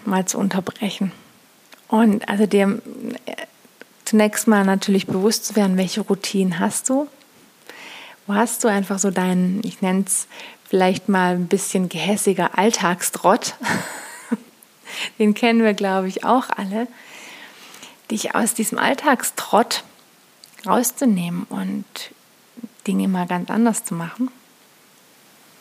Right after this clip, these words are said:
Um dann, ja, im vierten Schritt wirklich auch ins, ins Fühlen und ins Beobachten zu kommen.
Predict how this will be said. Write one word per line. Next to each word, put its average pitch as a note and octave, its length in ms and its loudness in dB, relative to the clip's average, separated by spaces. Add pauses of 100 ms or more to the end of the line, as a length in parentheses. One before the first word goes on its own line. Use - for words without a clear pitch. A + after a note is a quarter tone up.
(1040)
Um G#3 300 4
dann, A#3+ 460 4 (920)
ja, C4+ 120 0
im F#3+ 200 0
vierten G#3+ 360 0
Schritt - 560 -2
wirklich G3+ 540 -4
auch F#3+ 320 -2
ins, G3+ 580 -4 (1200)
ins G3+ 260 2
Fühlen A#3 500 4
und G#3 180 2
ins G3+ 180 0
Beobachten - 680 -2
zu - 180 -8
kommen. F3+ 300 -6